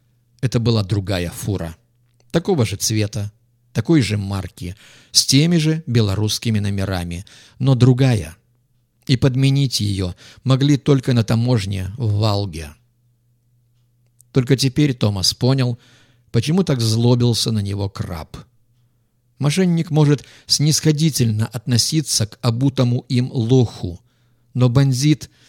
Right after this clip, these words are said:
всегда ненавидит того, кого грабит. Убийца всегда люто ненавидит жертву, потому и исходил волнами злобы Краб, потому что он кинул Томаса.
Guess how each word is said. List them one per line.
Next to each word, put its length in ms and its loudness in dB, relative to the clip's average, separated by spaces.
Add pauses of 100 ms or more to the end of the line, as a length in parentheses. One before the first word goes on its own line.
(140)
всегда 380 2
ненавидит 680 2
того, 260 2
кого 260 0
грабит. 640 -4 (480)
Убийца 540 2
всегда 360 0
люто 480 6
ненавидит 580 2
жертву, 720 -2 (300)
потому 400 0
и 340 -4
исходил 720 2
волнами 560 2
злобы 460 0
Краб, 440 -4 (280)
потому 280 2
что 180 2
он 160 4 (140)
кинул 420 4 (240)
Томаса. 540 0